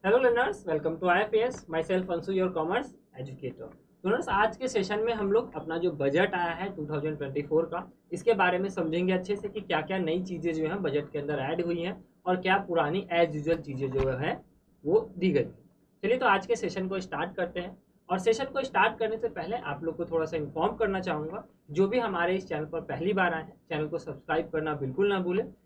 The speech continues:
इस channel पे हम लोग यूजीसी Net, set और various competitive exams, assistant professors के exam की तैयारी जो है वो करते हैं अपने commerce subject से related। तो चलिए, budget को जानते हैं।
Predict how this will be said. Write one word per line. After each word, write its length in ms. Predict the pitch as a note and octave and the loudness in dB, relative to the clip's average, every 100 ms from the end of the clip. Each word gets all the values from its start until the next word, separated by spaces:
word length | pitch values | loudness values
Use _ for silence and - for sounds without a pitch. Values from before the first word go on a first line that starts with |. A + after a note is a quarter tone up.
| - | -8
इस 160 | B3+ B3 | -6 0
channel 220 | A3 G3 | 0 0
पे 120 | G3 | -2
हम 160 | F#3+ F#3 | 0 2
लोग 240 | A3 F3 | 0 0
यूजीसी 400 | D#3+ D#3 F#3 G#3+ | -2 -2 -2 0
Net, 260 | F3 G3 - | 0 0 -2
set 360 | - G3+ E3 - _ _ | -6 -2 -2 -4 _ _
और 120 | G#3 G3 | 2 2
various 440 | F#3 G#3+ C4+ C#4+ | 4 2 0 -2
competitive 440 | A#3 F#3 F#3+ G3 | -2 -2 0 0
exams, 400 | F#3 E3+ F3+ F#3+ - - | 0 0 0 -2 -6 -8
assistant 480 | F#3 A3+ - C4+ | -8 -6 -2 -2
professors 440 | A#3 G3 F#3 G3 F3+ | 0 0 0 -4 -4
के 100 | F#3 | -4
exam 340 | D#3 D#3 D3 | -2 -2 -4
की 100 | E3+ | -6
तैयारी 340 | E3 B2+ B2+ C3 | -6 -4 -4 -2
जो 120 | B2+ | -2
है 60 | |
वो 100 | B2 | -2
करते 340 | F3 D#3 C#3+ F#3 | -2 -4 -4 -4
हैं 60 | |
अपने 220 | F#3+ F#3+ B3+ | -4 -4 -4
commerce 460 | - F#3+ F#3 G3 | 2 2 2 0
subject 340 | D#3+ C3+ C3 - | -4 -6 -8 -6
से 140 | A#3 D4+ - - | -8 -8 -10 -6
related। 320 | D3+ A#2+ - | -2 -2 -4
तो 340 | - - - G3+ | -18 -20 -12 0
चलिए, 260 | C4+ D#4+ | 2 4
budget 320 | D#4 G3 G3+ | 4 6 4
को 80 | - | 2
जानते 340 | D#3+ C3 B2+ | 0 0 -2
हैं। 80 | - | -12